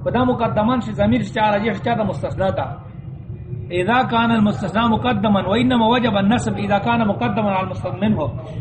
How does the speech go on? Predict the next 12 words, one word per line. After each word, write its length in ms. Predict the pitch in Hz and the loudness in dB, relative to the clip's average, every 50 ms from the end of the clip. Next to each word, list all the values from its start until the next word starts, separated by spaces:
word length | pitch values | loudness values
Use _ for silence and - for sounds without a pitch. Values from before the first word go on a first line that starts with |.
| - - | -6 -2
مستثنی 520 | 202 214 202 - 226 202 - 226 254 269 277 | -2 -2 0 0 -2 -4 -2 0 0 2 2
چې 140 | 285 285 | 2 2
مقدمه 440 | 277 262 254 247 226 233 269 285 285 | 0 0 0 0 0 2 2 2 2
شي 100 | 254 277 | 2 2
په 80 | - 285 | 0 0
مستثنی 440 | 277 262 208 - 240 214 196 214 226 | 0 0 0 0 -2 -2 0 0 2
منه 220 | 262 269 240 233 | 2 2 2 2
باندې، 240 | 247 233 214 214 190 | 2 2 2 2 2
بیا 180 | 214 262 269 | 4 4 4
واجب 280 | 262 254 233 226 214 202 | 4 4 2 2 2 2
النصب 320 | 196 196 208 196 - 196 - - | 2 2 0 0 0 -2 -4 -2
ده. 180 | 165 160 - | -2 -2 -4